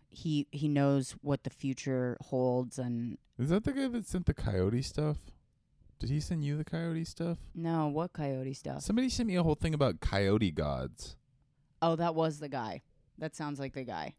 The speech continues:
Speaker 2: He was like, "Coyotes, make coyotes, uh, great again," and shit like that. It was really weird. I'll look it up. It's one of those D Ms where I don't even reopen it 'cause I'm like, "This is like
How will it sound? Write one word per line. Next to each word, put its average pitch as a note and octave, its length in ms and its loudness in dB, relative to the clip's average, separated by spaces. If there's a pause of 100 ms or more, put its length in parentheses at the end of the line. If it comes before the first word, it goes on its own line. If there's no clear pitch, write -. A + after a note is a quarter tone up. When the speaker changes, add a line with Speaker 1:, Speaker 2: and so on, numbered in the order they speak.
Speaker 2:
He A2+ 80 -2
was - 220 -8
like, - 140 -14
"Coyotes, G#2 640 -2 (420)
make G#2+ 300 2
coyotes, G#2+ 640 0 (500)
uh, E2+ 280 2 (440)
great G2+ 280 6
again," F2 420 0
and D#2+ 180 -4
shit F2+ 180 -4
like E2+ 160 -6
that. E2+ 260 -2 (920)
It - 60 -4
was A2+ 180 0
really C3+ 260 6
weird. G2 300 4
I'll F#2 120 4
look A2+ 180 2
it G#2 100 -2
up. F#2+ 280 0 (340)
It's - 80 -4
one F3+ 120 8
of G#3+ 60 10
those C#3+ 180 8
D B2+ 240 6
Ms A#2 160 4
where G2 120 6
I G2+ 80 6
don't A2 140 4
even F#2 200 0
reopen E2 480 4
it E2 200 -4
'cause F2+ 140 0
I'm F2 120 0
like, D#2+ 160 -4
"This G2+ 240 -6
is E2 160 -10
like D2 260 -6